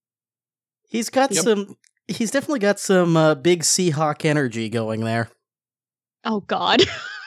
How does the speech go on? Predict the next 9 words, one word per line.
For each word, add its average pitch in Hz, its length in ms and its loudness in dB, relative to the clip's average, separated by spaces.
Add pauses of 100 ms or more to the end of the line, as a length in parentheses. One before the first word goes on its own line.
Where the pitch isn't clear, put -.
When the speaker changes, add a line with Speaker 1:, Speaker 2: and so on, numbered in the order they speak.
(840)
Speaker 1:
You 214 300 4
know 208 340 8
he 160 160 0
screams 156 360 0
adventure. 127 640 -4 (1700)
Speaker 3:
No, 247 500 6 (220)
Bull 339 320 4
screams 294 440 -4
adventure. 196 760 -4